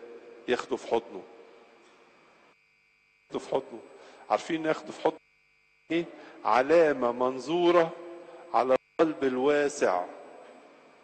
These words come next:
الكنيسة لازم الإبوة فيها تكون كده، قلب واسع. يستطيع أحد يحمل لقب أب ويغلق أعداء؟ لا يستطيع.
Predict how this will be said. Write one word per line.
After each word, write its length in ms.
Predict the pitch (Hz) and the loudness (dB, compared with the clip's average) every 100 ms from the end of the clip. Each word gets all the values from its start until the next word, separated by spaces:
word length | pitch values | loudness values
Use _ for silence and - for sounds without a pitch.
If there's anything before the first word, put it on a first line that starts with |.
| _ _ _ _ _ _ _ _ _ _ _ _ _ _ _ _ | _ _ _ _ _ _ _ _ _ _ _ _ _ _ _ _
الكنيسة 480 | 123 - 143 165 156 | -10 -4 -2 -2 -2
لازم 340 | 147 151 151 | -2 -4 -4
الإبوة 460 | 135 135 139 160 151 | -4 -2 2 4 2
فيها 200 | - 156 - _ | 2 0 -2 _
تكون 140 | 151 | -4
كده، 280 | 147 160 - - - _ - - - - - _ _ - - _ _ _ - 151 | -2 -4 -4 -14 -20 _ -20 -20 -20 -20 -20 _ _ -20 -20 _ _ _ -10 -2
قلب 280 | 156 156 151 | 2 2 2
واسع. 300 | 151 156 151 - _ _ _ _ _ _ _ _ | 2 2 0 -10 _ _ _ _ _ _ _ _
يستطيع 340 | - - 190 - _ - | -4 -4 -6 -10 _ -4
أحد 240 | - 127 - - - 147 | 0 -2 -4 -18 -18 2
يحمل 560 | 160 - - 151 135 | 4 4 2 0 4
لقب 300 | 165 - 147 - | 2 4 2 6
أب 180 | 170 180 - - - 131 | 4 4 0 -14 -10 4
ويغلق 540 | 139 156 165 143 - | 4 4 2 0 0
أعداء؟ 480 | 107 _ _ - - - - - - - - - - - - - | 0 _ _ -4 -4 -18 -20 -20 -20 -20 -20 -20 -20 -20 -20 2
لا 160 | 147 | 4
يستطيع. 600 | 160 151 - 143 160 123 | 6 4 0 0 0 -2